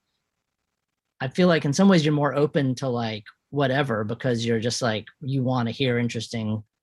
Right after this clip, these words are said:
stuff and you feel slightly outside the mainstream. So you're just like, anything that's,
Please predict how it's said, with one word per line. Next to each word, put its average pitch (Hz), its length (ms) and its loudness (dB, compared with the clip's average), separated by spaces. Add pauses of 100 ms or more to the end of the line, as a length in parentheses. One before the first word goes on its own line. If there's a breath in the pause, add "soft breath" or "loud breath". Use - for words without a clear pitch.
(400)
stuff 123 400 0
and 117 160 2
you 104 60 -4
feel 120 200 -2
slightly 120 460 0
outside 117 680 -2
the 113 80 -4
mainstream. 113 640 -2
So 117 160 -4
you're 107 220 -2
just 110 240 -4
like, 107 240 -4
anything 120 500 0
that's, - 300 -4